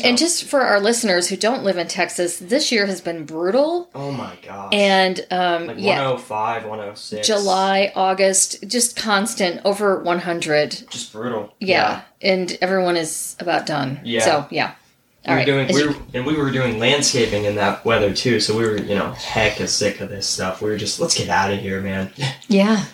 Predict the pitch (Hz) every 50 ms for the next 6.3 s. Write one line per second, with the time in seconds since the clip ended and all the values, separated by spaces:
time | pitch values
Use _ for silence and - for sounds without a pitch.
0 | - _ - - - 110 110 117 113 110 110 120 120 - - 160 151 147 139 135
1 | 120 120 123 131 123 127 123 - 117 - - 127 120 127 123 - - - 123 123
2 | 123 120 123 117 113 110 107 113 113 117 120 117 - - 117 113 104 - - 123
3 | 120 117 - - 113 113 117 113 - - 107 107 104 104 101 101 _ _ - -
4 | 110 110 107 107 104 101 98 82 90 120 - _ _ _ _ _ _ - 123 147
5 | 151 147 135 135 131 - 127 120 - - 110 127 139 127 117 104 101 98 98 98
6 | - 104 113 117 - -